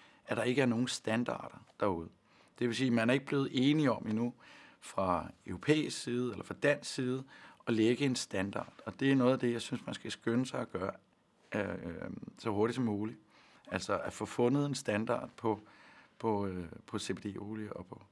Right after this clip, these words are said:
medicinsk cannabis i det hele taget. Øh, man kan, ja, som jeg sagde, man kan købe det over det hele, øh, på nettet. Og man kan være sikker på kvaliteten. Altså, der er i hvert fald nogen, jeg kan, jeg vil helst ikke sidde her og, og,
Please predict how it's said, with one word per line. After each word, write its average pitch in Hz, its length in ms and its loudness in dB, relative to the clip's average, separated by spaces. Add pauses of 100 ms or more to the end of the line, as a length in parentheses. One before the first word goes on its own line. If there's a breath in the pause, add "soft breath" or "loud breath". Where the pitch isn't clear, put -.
(300 soft breath)
medicinsk 104 360 -4
cannabis - 440 -6
i 107 40 -8
det 92 80 -8
hele 98 160 -6
taget. - 240 -12 (1080 loud breath)
Øh, 117 560 8 (160)
man 143 260 6
kan, 170 300 4
ja, 143 120 0
som 139 160 4
jeg 123 80 4
sagde, 127 240 4
man 127 140 4
kan 143 100 0
købe 165 380 6
det 160 80 2 (540)
over 131 240 6
det 123 100 0
hele, 117 220 0 (360)
øh, 92 880 4
på 117 80 0
nettet. 110 340 4 (1040 loud breath)
Og 120 100 4
man 117 120 6
kan 123 100 2
være 120 100 6
sikker 143 220 0
på 143 100 -4
kvaliteten. 135 640 2
Altså, 110 380 2 (1040 soft breath)
der 131 80 8
er 127 60 10
i 131 40 8
hvert 139 160 6
fald 147 260 6
nogen, 143 320 8
jeg 131 100 0
kan, 127 180 2
jeg 131 160 6
vil 131 100 6
helst 143 280 6
ikke 139 140 -2
sidde 135 220 4
her 135 180 4
og, - 560 2
og, 107 400 0